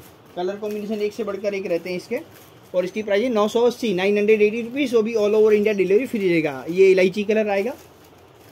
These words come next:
और ये बंदेज प्रिंट के ऊपर साड़ी है, Same material में आपको मिलेगा, पर इसका print अलग है, ठीक है।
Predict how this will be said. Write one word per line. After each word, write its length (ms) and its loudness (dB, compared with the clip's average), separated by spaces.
और 140 -2
ये 60 -2
बंदेज 400 -2
प्रिंट 300 -14
के 80 -6
ऊपर 220 -6
साड़ी 320 -4
है, 100 -6
Same 280 4
material 460 2
में 120 2
आपको 220 2
मिलेगा, 320 4
पर 200 -4
इसका 220 -2
print 280 -2
अलग 300 4
है, 160 -14
ठीक 220 -12
है। 100 -10